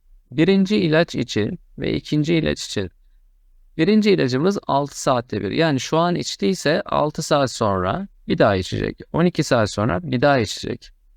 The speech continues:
On sekiz saat sonra bir daha içecek. Yirmi dört saat sonra bir daha içecek. Otuz saat sonra bir daha içecek diye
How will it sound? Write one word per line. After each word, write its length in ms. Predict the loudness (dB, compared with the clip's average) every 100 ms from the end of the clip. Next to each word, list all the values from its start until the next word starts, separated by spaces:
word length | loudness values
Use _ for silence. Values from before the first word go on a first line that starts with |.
| -20 -16
On 200 | -2 -2
sekiz 320 | 0 -2 -2
saat 300 | -2 0 0
sonra 340 | 0 0 0 0
bir 100 | 2
daha 200 | 2 2
içecek. 440 | -2 -4 -4 -4 -4
Yirmi 300 | -2 0 2
dört 180 | 0 0
saat 300 | 0 0 0
sonra 360 | -2 -2 -4
bir 200 | -2 -2
daha 200 | 0 0
içecek. 480 | -2 -2 -2 -2 -2
Otuz 340 | -8 -4 -4 -2
saat 280 | -2 -2
sonra 280 | -4 -4 -2
bir 200 | 0 0
daha 240 | 0 0 -4
içecek 600 | -4 -2 2 0 -2 -2
diye 320 | 0 0